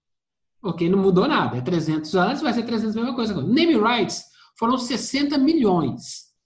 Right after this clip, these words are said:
São dez milhões dividido em trinta vezes, ou seja, esses dez milhões vão pingar durante a obra, deve ter lá seus dois anos, dois anos e meio,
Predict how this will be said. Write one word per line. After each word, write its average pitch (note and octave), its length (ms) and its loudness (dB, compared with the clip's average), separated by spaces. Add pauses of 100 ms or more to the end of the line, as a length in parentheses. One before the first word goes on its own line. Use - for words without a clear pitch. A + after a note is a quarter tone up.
(320)
São F3 340 -2
dez C4+ 400 0
milhões F3+ 440 2
dividido D3 400 -2
em D3+ 100 -2
trinta D3 320 0
vezes, B2 720 -4 (120)
ou C#3 100 -6
seja, B2 360 -4 (220)
esses D#3+ 160 -6
dez D#3+ 200 -2
milhões D3 280 0
vão D#3+ 240 0
pingar D3+ 440 0
durante C3+ 380 -2
a D3+ 160 0
obra, D3+ 480 -2 (380)
deve C3 320 -8
ter A#2+ 160 -4
lá A#2+ 220 -4
seus B2 240 -8
dois B2+ 280 0
anos, D3 220 -4
dois B2 220 -2
anos A#2+ 220 -4
e G3+ 40 0
meio, A#3 380 0